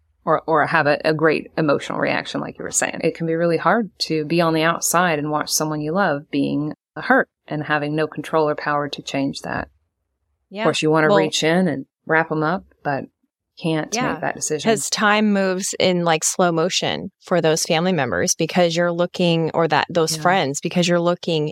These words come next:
Speaker 2: in, going, "Oh God, if, if we could just remove this poisonous person out of
Speaker 1: Yep.
Speaker 2: the picture,
Speaker 1: Mm.
Speaker 2: uh, we would all be better."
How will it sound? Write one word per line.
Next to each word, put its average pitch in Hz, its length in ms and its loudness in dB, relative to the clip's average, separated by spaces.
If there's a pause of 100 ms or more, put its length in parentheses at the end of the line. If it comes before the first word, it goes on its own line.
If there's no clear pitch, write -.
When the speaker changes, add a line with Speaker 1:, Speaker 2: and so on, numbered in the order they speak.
(120)
Speaker 2:
in, 175 440 2 (500)
going, 175 520 2 (340)
"Oh 240 120 2
God, 226 440 0 (280)
if, - 380 0
if 185 320 0
we 220 140 2
could 233 160 0
just 202 240 0
remove 170 500 0 (160)
this 156 340 0
poisonous 185 840 0 (120)
person 170 640 0 (440)
out 170 120 4
of 156 60 -2
Speaker 1:
Yep. 165 120 0
Speaker 2:
the 214 60 -8
picture, 175 540 2 (600)
Speaker 1:
Mm. 190 60 6
Speaker 2:
uh, 196 220 2
we 233 160 -4
would 226 180 0 (100)
all 170 420 2
be 151 160 -8
better." 117 460 -4